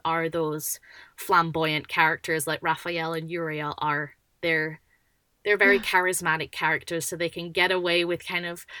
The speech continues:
Speaker 1: being a little bit snarky and having different attitudes and saying things in different ways, and sometimes they fit so well, even if
Speaker 2: Mm.
Speaker 1: that's not really what you get from the text. Sometimes those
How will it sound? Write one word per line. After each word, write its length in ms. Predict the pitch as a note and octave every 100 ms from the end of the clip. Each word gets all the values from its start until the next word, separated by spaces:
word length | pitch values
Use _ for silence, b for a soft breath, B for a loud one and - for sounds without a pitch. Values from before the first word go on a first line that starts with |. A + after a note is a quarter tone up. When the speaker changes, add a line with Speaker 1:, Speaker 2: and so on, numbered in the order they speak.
| B
Speaker 1:
being 220 | - G#3+ A3
a 40 |
little 260 | G#3+ G#3+ G3
bit 160 | F#3+
snarky 960 | - - F3+ F3 - G3 F3+ F3+ F#3 F#3+ -
and 380 | F3 F3 F#3 -
having 340 | - G3 F#3+ F3
different 320 | F3+ F#3+ -
attitudes 680 | E3+ F3+ F3 - F3 E3 D#3
and 140 | E3 E3
saying 320 | G3 G3+ G3
things 280 | G3+ F#3+ F#3+
in 120 | F3+
different 320 | F3+ F3+ -
ways, 300 | E3 E3 E3+
and 100 | F3
sometimes 460 | F#3+ A#3 D#4 D#4 -
they 160 | F#3+
fit 360 | E3+ - G3 - -
so 440 | - - F#3 F3+
well, 500 | E3+ D#3+ D3 D#3 F#3 B B B
even 320 | G3+ G#3+ G#3+ F#3
if 300 | G#3 G3+ F#3+
Speaker 2:
Mm. 240 | F#3 F#3 _ _ _ _ _ _ - _ -
Speaker 1:
that's 240 | E3 -
not 280 | F#3 D#3+ -
really 260 | G#3+ G#3+ G#3
what 240 | F#3 -
you 80 | F#3
get 240 | E3 -
from 180 | - F3
the 80 | E3+
text. 460 | - F#3 A#3+ -
Sometimes 540 | - F#3 F#3 G#3+ A3 -
those 300 | F#3+ F#3